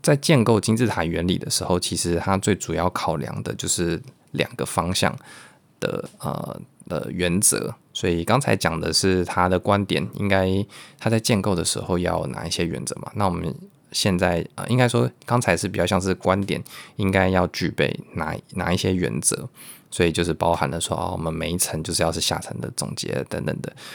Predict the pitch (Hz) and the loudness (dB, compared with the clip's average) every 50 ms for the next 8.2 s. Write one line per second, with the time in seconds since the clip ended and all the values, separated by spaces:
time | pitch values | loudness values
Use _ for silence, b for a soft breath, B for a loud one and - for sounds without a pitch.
0 | B B B - 101 98 95 - 107 107 - 117 98 85 82 80 82 - 92 90 | B B B 0 2 2 4 2 2 4 4 4 4 2 0 -4 -2 0 0 2
1 | 87 87 80 - 87 87 85 85 85 - - - 92 - - - - - 107 95 | 2 2 0 2 2 2 2 0 0 -2 -4 -6 -8 -8 -8 -6 -2 0 0 2
2 | 87 87 - - - 95 117 - 143 123 - 117 104 95 85 80 80 80 82 82 | 2 2 2 2 2 2 2 2 2 4 4 4 4 2 2 0 -2 -4 -2 0
3 | 92 90 87 87 82 - - - 95 90 85 85 82 85 - - - 90 87 - | 0 2 2 0 -2 -2 0 2 2 2 2 2 2 2 4 4 4 2 0 -2
4 | - - - - 87 85 82 - 85 92 90 87 - - 98 87 82 92 85 80 | -4 -4 -2 0 0 0 0 0 0 0 -2 -2 0 -2 -2 0 0 0 0 0
5 | 80 85 78 - 87 87 85 - 90 85 - - - - - - - 95 - 92 | -2 -4 -2 -2 -2 -2 -2 -2 -6 -8 -8 -10 -12 -8 -6 -6 -6 -4 -4 -6
6 | 90 90 90 90 90 85 82 87 - - - - - 78 58 - B B B B | -6 -6 -6 -6 -4 -2 -2 -4 -4 -4 -4 -2 0 0 -2 -4 B B B B
7 | B B - - 85 78 82 90 101 98 95 87 - - - - - 64 65 - | B B -4 -4 -2 2 4 4 4 2 2 -2 -4 -6 -6 -6 -6 -4 -4 -4
8 | - - - | -4 -4 -6